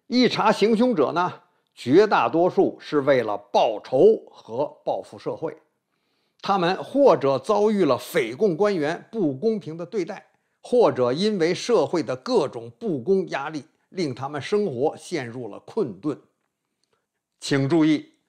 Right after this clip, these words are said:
这些年发生的惨案中，行凶者可不都是普通老百姓啊，还有警察和军人。这些枪杆子、刀把子的成员们也这么干，背后又有怎样的隐情呢？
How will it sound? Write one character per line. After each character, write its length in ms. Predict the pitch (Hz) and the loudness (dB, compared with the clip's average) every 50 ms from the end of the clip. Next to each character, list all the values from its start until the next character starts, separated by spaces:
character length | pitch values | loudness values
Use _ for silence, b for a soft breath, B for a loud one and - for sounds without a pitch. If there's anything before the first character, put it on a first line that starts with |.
| _ _ _ - | _ _ _ -2
这 180 | - 233 202 147 | 0 2 2 4
些 140 | 180 208 | 2 2
年 180 | 202 175 180 190 | 2 0 -2 -4
发 220 | - - 185 185 | -2 0 0 0
生 160 | 165 190 202 196 | 0 -2 -2 -2
的 80 | 175 | -4
惨 280 | 139 - - 143 113 113 | -4 -6 -8 -8 -8 -8
案 240 | 147 185 165 135 127 | -8 -8 -8 -6 -4
中， 200 | 170 175 165 - _ _ _ _ _ _ _ _ _ _ _ | -6 -6 -6 -10 _ _ _ _ _ _ _ _ _ _ _
行 460 | - - - - - 170 214 254 254 | -20 -16 -8 -2 0 2 2 2 2
凶 280 | 180 214 254 254 254 220 | 2 2 2 2 2 2
者 460 | - 131 113 123 156 151 - - - | 2 0 2 2 0 -2 -2 -6 -10
可 300 | - - - 147 135 123 | -6 0 2 2 2 2
不 180 | - - - 214 | 0 -2 -4 0
都 320 | - - 220 104 202 202 | 4 6 6 6 6 4
是 180 | - - 151 139 | 2 0 -2 -4
普 220 | 104 - - 120 | -4 -6 -10 -10
通 220 | 107 - 143 143 131 | -6 -6 -4 -2 -2
老 100 | 127 131 | -2 -2
百 160 | - 98 98 | -4 -6 -10
姓 220 | - - 147 113 | -8 -8 -8 -8
啊， 280 | - 117 120 120 113 - b b b b | -6 -4 -4 -4 -4 -6 b b b b
还 200 | b - 127 143 | b 0 2 4
有 140 | 165 185 185 | 4 4 2
警 320 | - - - 123 104 98 | 2 -2 -4 -4 -4 -6
察 220 | 95 98 120 131 147 | -10 -8 -8 -6 -2
和 100 | 160 165 | -2 -2
军 380 | 156 - - 247 269 294 302 | -2 -2 -4 -2 0 0 0
人。 260 | 294 202 120 95 - - _ _ _ _ _ _ _ _ _ _ _ _ _ _ _ _ | 0 0 -2 -2 -4 -10 _ _ _ _ _ _ _ _ _ _ _ _ _ _ _ _
这 120 | - 262 240 | -2 0 0
些 200 | 185 - 247 233 | 2 2 2 2
枪 400 | 240 - - 254 254 262 254 220 | 0 0 2 2 2 2 0 0
杆 200 | - 143 135 139 | 0 0 0 2
子、 140 | - 170 170 170 | 0 -2 0 2
刀 240 | - 247 240 240 247 | 4 4 6 6 4
把 260 | 262 262 220 180 160 | 4 4 2 2 2
子 160 | 147 156 165 | 0 0 -2
的 120 | 143 151 135 | -2 -2 -4
成 180 | - 151 165 | -4 -4 -2
员 220 | 202 196 165 160 170 | 2 2 2 2 2
们 160 | 185 147 - - - | -2 -6 -8 -10 -8
也 260 | 151 151 147 135 147 | -4 -4 -2 -2 -2
这 100 | 151 247 | -4 -4
么 140 | 233 196 175 | -4 -4 -6
干， 240 | - 214 180 - _ _ _ _ _ _ _ | -6 -8 -10 -10 _ _ _ _ _ _ _
背 160 | - 226 165 | -2 -2 -2
后 280 | 139 - - 196 147 139 | -2 0 2 2 2 2
又 180 | 165 202 180 147 | 2 2 2 2
有 160 | 135 147 160 | 2 0 -2
怎 340 | 160 - 151 139 101 92 113 | -4 -4 -6 -6 -6 -6 -10
样 160 | 151 156 147 | -12 -12 -10
的 80 | 127 | -12
隐 300 | 123 117 120 123 104 82 - | -12 -10 -10 -10 -12 -12 -16
情 300 | - - 113 98 117 151 | -20 -20 -18 -16 -16 -16
呢？ 140 | 165 139 | -16 -16